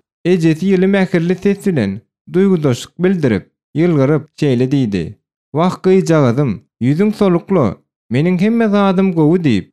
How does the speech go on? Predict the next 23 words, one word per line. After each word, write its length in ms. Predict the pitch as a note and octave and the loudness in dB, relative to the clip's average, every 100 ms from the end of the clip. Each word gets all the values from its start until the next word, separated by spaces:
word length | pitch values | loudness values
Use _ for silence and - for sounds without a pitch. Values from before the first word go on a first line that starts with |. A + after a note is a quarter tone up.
| _ | _
Seýdi 280 | D#3+ G3+ F#3 E3 | -2 0 0 0
gözek 280 | D3+ C#3 C#3 C3 | 0 0 -2 -2
jogap 340 | B2 C#3 - | 0 -2 -2
berdi. 420 | C3+ G#2 F2+ D#2+ _ _ _ - | -2 -2 -4 -6 _ _ _ -4
"Şeýle 320 | C3 E3 F#3+ | -2 0 0
de 60 | |
bolsa, 480 | A3+ G3 D3+ G2 D#2+ - - | 0 0 0 -4 -6 -12 -8
dynjalsaň 600 | C#3+ G3 G#3 G#3+ F#3+ G#3 F#3+ | -2 0 2 0 0 -2 0
saňa 200 | F#3 F#3 F#3 | 0 -2 0
kömek 320 | F#3 F#3+ F#3+ | 0 0 -2
ederdi" 460 | F3 D3 F#3+ G3+ F#3+ E3+ | -2 0 0 0 -2 -2
diýip 200 | F3 - | -4 -6
pikir 200 | - D3 | -8 -4
etýärin. 540 | E3 - D3 A#2 F2+ F2 - _ _ _ | -4 -2 -2 -2 -2 -8 -16 _ _ _
Şol 120 | D#3 G3 | -4 0
wagt 200 | G#3+ G#3 G#3 | 2 0 2
Seýdi 300 | G3+ G3+ G3 | 0 2 0
möňürüp 420 | G3+ G3 C3 C3+ D#3+ | 2 2 0 -2 -2
aglady. 520 | E3+ C#3 G#2 A#2 F#2+ A2 _ _ - | 0 0 0 0 -2 -4 _ _ -4
"Maňa 240 | D#3+ F3+ G3+ | 0 0 2
görkezme 540 | G#3 G3 F3+ E3 F#3 F3+ | 2 2 0 0 0 0
berjek 400 | E3 D3 E3+ F#3 | 0 0 -2 0
bolsaň, 360 | F#3 C#3 G#2+ | 0 0 -4